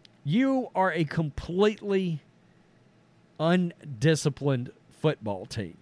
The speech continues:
I mean, there's just no way around it. I mean, there they are right there.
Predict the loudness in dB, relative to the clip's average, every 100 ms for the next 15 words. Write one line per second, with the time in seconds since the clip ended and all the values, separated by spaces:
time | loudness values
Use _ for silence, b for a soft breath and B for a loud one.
0 | _ _ -8 -2 0 2 4 4 0 2
1 | 2 4 4 2 0 -2 -4 -10 _ b
2 | b b b b b _ _ -4 0 2
3 | 4 4 6 6 6 6 6 6 6 6
4 | 4 2